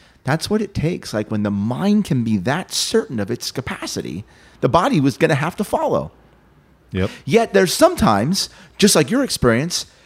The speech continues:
Speaker 1: well, sometimes you have to lead with the body and the mind's gonna have to catch up. <laughs>
Speaker 2: That, I mean, so many experiences. Sometimes I feel that way on the second mile of Murph.
Speaker 1: Mm-hmm.
Speaker 2: Just go body.
Speaker 1: Mm-hmm.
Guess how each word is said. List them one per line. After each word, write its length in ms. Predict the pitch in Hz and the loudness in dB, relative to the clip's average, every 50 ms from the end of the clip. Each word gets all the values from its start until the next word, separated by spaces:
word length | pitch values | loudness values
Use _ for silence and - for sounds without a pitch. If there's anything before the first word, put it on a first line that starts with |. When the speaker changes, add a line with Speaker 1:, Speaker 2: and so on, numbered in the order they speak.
| _ _ _ _ _ _ | _ _ _ _ _ _
Speaker 1:
well, 300 | - 131 196 262 339 330 - | -2 0 2 2 2 -2 -4
sometimes 420 | - - 170 233 262 247 254 208 | -6 -4 -2 -2 -2 -2 -2 0
you 80 | 156 151 | 2 2
have 100 | 156 156 - | 2 2 0
to 60 | 127 | -4
lead 300 | 113 113 127 170 185 170 | -6 -4 -4 -4 -4 0
with 160 | 156 175 170 175 | 0 0 0 0
the 80 | 170 | 0
body 340 | 143 156 139 110 92 76 67 71 - _ - | 2 4 2 2 2 -2 -10 -14 -16 _ -2
and 120 | 120 117 | -2 0
the 40 | 113 | 2
mind's 360 | 110 117 123 135 147 151 127 | 4 4 4 6 4 2 2
gonna 140 | 131 143 123 | 2 2 2
have 140 | 123 120 - | 2 0 -2
to 60 | - - | -6 -6
catch 260 | - 143 117 - - | -4 -4 -2 0 0
up. 160 | 113 - - - _ _ _ _ _ _ _ _ _ _ | -2 -2 -2 -10 _ _ _ _ _ _ _ _ _ _
<laughs> 800 | 208 208 - - 247 220 - - 233 220 - - - 202 - - - - - 151 - - - - - - - - _ _ _ | 0 0 4 4 4 4 4 2 0 0 0 2 2 2 2 2 -12 -12 -12 -12 -12 -12 -18 -18 -20 -20 -20 -20 _ _ _
Speaker 2:
That, 240 | 120 131 190 214 - - | 2 2 2 0 -4 -4
I 40 | - 131 | 0 2
mean, 180 | 139 120 120 92 80 78 | 2 2 2 -2 -4 -8
so 200 | - - - 151 | -4 0 2 4
many 120 | 160 151 | 6 4
experiences. 640 | 120 - - 127 127 135 135 - - - - 107 101 - _ - | 4 4 0 0 0 0 0 -2 -6 -10 -10 -14 -14 -14 _ -12
Sometimes 360 | - - 143 170 180 190 156 120 | -2 -2 0 0 2 2 2 2
I 60 | 127 | 2
feel 240 | 113 - 135 139 139 | 0 0 -2 0 0
that 80 | 135 | 2
way 160 | 120 120 123 | 2 2 2
on 80 | 127 120 | 2 2
the 60 | 110 | 0
second 320 | - - 131 127 - 127 117 | 0 0 -2 -2 -2 -2 -2
mile 260 | 110 131 139 127 113 | 0 0 2 2 2
of 80 | 101 | 2
Murph. 300 | 110 143 160 - - - _ _ _ _ _ _ _ _ _ _ _ - | 0 0 -2 -2 -4 -8 _ _ _ _ _ _ _ _ _ _ _ -8
Speaker 1:
Mm-hmm. 280 | 104 113 113 117 113 120 117 | -8 -6 -4 -4 -6 -6 -6
Speaker 2:
Just 200 | - 107 90 90 | -8 -8 -8 0
go 140 | - 113 120 | 2 2 2
body. 340 | 98 98 95 98 95 101 92 - - _ _ - | 4 2 2 2 0 -2 -4 -8 -18 _ _ -4
Speaker 1:
Mm-hmm. 320 | 101 117 131 127 127 123 | -2 0 0 0 -2 -6